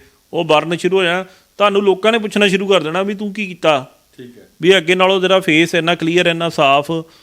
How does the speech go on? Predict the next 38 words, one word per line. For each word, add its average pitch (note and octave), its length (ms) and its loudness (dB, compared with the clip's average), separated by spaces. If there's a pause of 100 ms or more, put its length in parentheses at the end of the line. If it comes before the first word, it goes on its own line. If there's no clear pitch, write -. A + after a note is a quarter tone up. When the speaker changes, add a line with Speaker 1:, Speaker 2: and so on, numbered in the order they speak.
(280)
Speaker 1:
ਇੰਨੇ D#3 220 -2
ਤੇਰੇ E3 280 0
ਜਿਹੜੇ D#3 200 -2
ਫੀਚਰਸ D3+ 420 -4
ਨੇ, E3 180 -4
ਉਹ D#3+ 100 -6
ਕਿੱਦਾਂ E3 260 -2
ਨਜ਼ਰ C#3+ 280 -2
ਆਉਣੇ C#3 180 -4
ਸ਼ੁਰੂ C#3 220 -8
ਹੋ C3+ 80 -6
ਗਏ। A2+ 100 -8
Speaker 2:
ਜੀ, A2+ 80 -10
ਜੀ। - 240 -20
Speaker 1:
ਹਾਂਜੀ। B2 300 -8 (260)
Speaker 2:
ਅੱਛਾ, G2 240 -8
ਤੇ - 220 -6
ਡਾਕਟਰ D#3+ 180 0
ਸਾਹਿਬ, G3+ 120 -2
ਫਿਰ G3 80 -2
ਇੱਕ G3 160 -4
ਹੋਰ G3 200 0
ਬੜਾ A#2 280 -2
ਅਹਿਮ G2+ 420 -8
ਚੀਜ਼ G#2 320 -6
ਹੈਗੀ F#2+ 280 -10
ਹੈ F#2 40 -6
ਇੱਥੇ F2 120 -12
Speaker 1:
ਹਾਂਜੀ। A#2+ 200 -8
Speaker 2:
ਸਾਰੇ G2+ 400 -4 (360)
ਮਾਮਲੇ G2 300 -4
ਦੇ F#2+ 100 -8
ਵਿੱਚ, F#2 240 -14 (380)
ਇਹ A3 140 -4
ਹਰਾ E3 420 0
ਜੂਸ C#3 500 -6 (240)
ਕਰੂਗਾ A3+ 360 0
ਕਿਵੇਂ, A2+ 360 -4